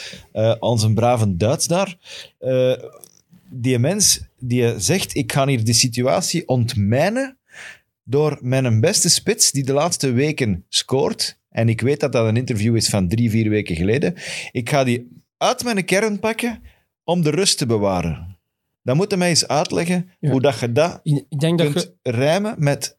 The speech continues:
Speaker 1: de rust bewaren.
Speaker 2: Ik denk dat we één iets nog heel belangrijks in heel het gesprek nog niet hebben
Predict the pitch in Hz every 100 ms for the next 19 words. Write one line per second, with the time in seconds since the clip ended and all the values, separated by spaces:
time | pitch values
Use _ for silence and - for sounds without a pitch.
0 | _ 120 117 117 95 98 90 85 143 139
1 | 139 156 165 180 185 131 - - 151 151
2 | 135 165 165 - 143 135 127 131 151 151
3 | - 147 143 131 139 143 131 -